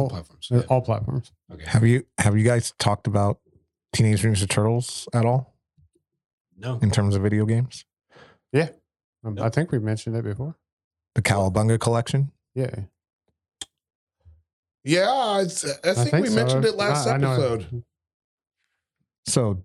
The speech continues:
Speaker 3: did you know that pre-orders have started for that?
Speaker 4: You know, I saw it and I wasn't completely sold as to whether I want to get it because I don't know if I wanna be pissed off that much.
Speaker 3: So
Speaker 2: Like you were at Sonic Origins?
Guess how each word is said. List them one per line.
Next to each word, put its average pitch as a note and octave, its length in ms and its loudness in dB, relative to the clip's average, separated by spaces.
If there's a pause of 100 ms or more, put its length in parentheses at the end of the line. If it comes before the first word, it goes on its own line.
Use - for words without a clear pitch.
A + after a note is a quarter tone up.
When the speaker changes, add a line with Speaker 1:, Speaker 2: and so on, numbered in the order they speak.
(100)
Speaker 3:
did G2+ 120 0
you G#2 80 2
know A#2 140 2
that A2 160 -4
pre-orders A#2 840 -2
have A#2 180 -2
started B2 280 -2
for C3 200 -4
that? C#3+ 220 -2 (2000)
Speaker 4:
You F3+ 100 2
know, G#3 300 0
I F3 100 0
saw G3 520 -2
it - 180 -6
and D#3 260 -2
I E3 140 -2
wasn't E3 540 -2 (1080)
completely C#3+ 500 -2
sold C3+ 520 -2
as B2 180 -2
to - 80 -8
whether B2 360 -2
I A#2 100 -2
want A#2+ 380 -6
to - 80 -8
get C3+ 180 0
it C3+ 120 -4
because B2 380 -4
I B2+ 80 -2
don't B2+ 180 -2
know B2 140 0
if A#2+ 100 -8
I B2 80 -4
wanna A#2+ 220 -2
be A2+ 120 -4
pissed - 440 -4
off G#2+ 220 -4
that G#2 160 -10
much. F#2 440 -10 (720)
Speaker 3:
So B2 340 0
Speaker 2:
Like A#2 220 -6
you B2 80 -2
were A2+ 160 -2
at A2 100 -6
Sonic G#2+ 400 -4
Origins? G#2+ 480 -2